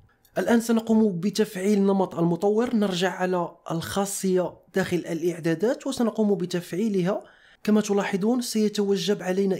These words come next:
إعادة تشغيل الجهاز، نقوم بالموافقة. بعد إعادة تشغيل الجهاز ستأتيك رسالة جديدة تطلب منك تأكيد تفعيل وضع المطور، نقوم بالموافقة. والآن لو نذهب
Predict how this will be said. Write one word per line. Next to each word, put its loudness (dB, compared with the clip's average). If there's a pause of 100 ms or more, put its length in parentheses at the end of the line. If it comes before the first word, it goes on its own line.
(160)
إعادة -2
تشغيل -2
الجهاز، -2 (460)
نقوم 2
بالموافقة. -2 (200)
بعد 0
إعادة 0
تشغيل 0
الجهاز 0
ستأتيك 0
رسالة 0
جديدة 0 (380)
تطلب 0
منك 4
تأكيد -2
تفعيل -2
وضع 2
المطور، 0 (420)
نقوم 4
بالموافقة. 2 (500)
والآن 4 (120)
لو 4
نذهب 0